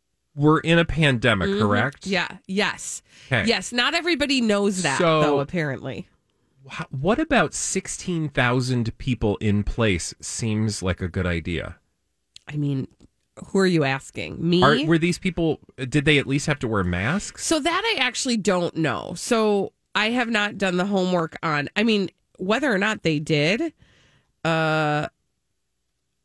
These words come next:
Speaker 1: I mean, I don't
Speaker 2: I,
Speaker 1: know what
Speaker 2: that's
Speaker 1: they're,
Speaker 2: still a
Speaker 1: look,
Speaker 2: lot.
Speaker 1: here's the thing that I always, I try to say to people. <sighs> Everybody's got their own comfort levels.
Speaker 2: Yep.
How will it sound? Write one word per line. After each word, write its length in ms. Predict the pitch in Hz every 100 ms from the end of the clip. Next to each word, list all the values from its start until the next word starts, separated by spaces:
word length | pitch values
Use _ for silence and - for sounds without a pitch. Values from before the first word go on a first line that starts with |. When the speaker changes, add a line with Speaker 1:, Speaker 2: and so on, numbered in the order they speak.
| _ _ _ -
Speaker 1:
I 60 | 135
mean, 120 | 143
I 140 | 151 175
don't 140 | 233
Speaker 2:
I, 20 |
Speaker 1:
know 100 | 175
what 160 | 170 -
Speaker 2:
that's 140 | 160
Speaker 1:
they're, 100 | -
Speaker 2:
still 80 | -
a 40 |
Speaker 1:
look, 60 | 220
Speaker 2:
lot. 160 | 190 151
Speaker 1:
here's 260 | 175 170
the 100 | 175
thing 260 | - 147 139
that 100 | 120
I 140 | 110 101
always, 440 | 113 113 117 - -
I 120 | 104
try 280 | - 107 104
to 80 | 110
say 220 | 117 101
to 60 |
people. 520 | 98 90 - 80 87 - - _ _ _ _ _ _ _ _ -
<sighs> 40 | - - - - - - _ _ _ _ _
Everybody's 340 | 101 98 123 123
got 180 | 123 120
their 200 | 113 113
own 540 | 113 113 120 123 131 -
comfort 400 | 127 117 110 92
levels. 400 | 82 73 67 156
Speaker 2:
Yep. 200 | 156